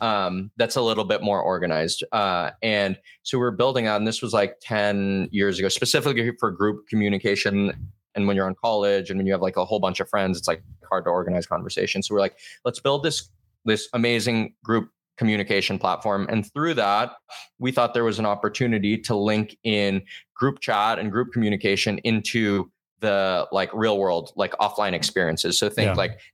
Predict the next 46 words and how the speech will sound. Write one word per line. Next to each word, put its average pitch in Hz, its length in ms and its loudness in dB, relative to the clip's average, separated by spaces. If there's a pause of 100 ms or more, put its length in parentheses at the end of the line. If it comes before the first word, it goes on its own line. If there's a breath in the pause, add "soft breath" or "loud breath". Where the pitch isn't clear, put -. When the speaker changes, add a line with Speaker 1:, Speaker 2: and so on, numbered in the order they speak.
(120)
Speaker 1:
di-, 113 480 0
dining, 104 680 2 (100)
think, 101 260 0
like, 98 220 0
working 110 320 0
out 98 160 2
with 98 160 -2
friends, 101 320 2
like, 95 160 -2
workout 101 360 0
classes, 95 600 0 (140 loud breath)
Speaker 2:
Yep. 110 180 2
Speaker 1:
and, 101 140 2
like, 92 180 0
think, 98 220 -2
like, 92 180 -2
live 95 240 0
events, 90 380 -2 (440)
concerts, 87 440 -2
all 78 80 2
that 73 180 0
sort - 220 -2
of - 60 -2
stuff. - 220 2 (360 loud breath)
So 113 480 0 (100)
we 120 60 -2
started 131 280 2
building 117 280 0
the 113 100 0
app, 98 340 0
started 117 240 -2
getting 117 200 2
traction. 101 800 0
Um, 95 440 0
but 107 240 -2
then 123 280 0
when 110 100 -2
it - 120 -4
came 110 320 0
to, 107 120 -4
like, 98 260 0 (140)
raise 107 300 0
funding, 117 520 2
obviously 107 380 2
we 101 60 0
weren't 107 240 -2